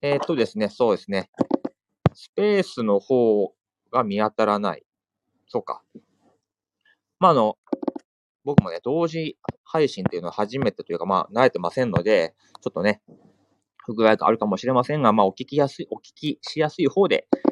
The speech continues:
えー、聞いてもらえればと思います。はい。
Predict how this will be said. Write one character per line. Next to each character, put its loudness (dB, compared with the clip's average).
え 2
ー、 0
聞 -4
い -10
て 0
も 2
ら 2
え 2
れ 2
ば -2
と -8
思 -8
い -12
ま 2
す。 -12
は 0
い。 2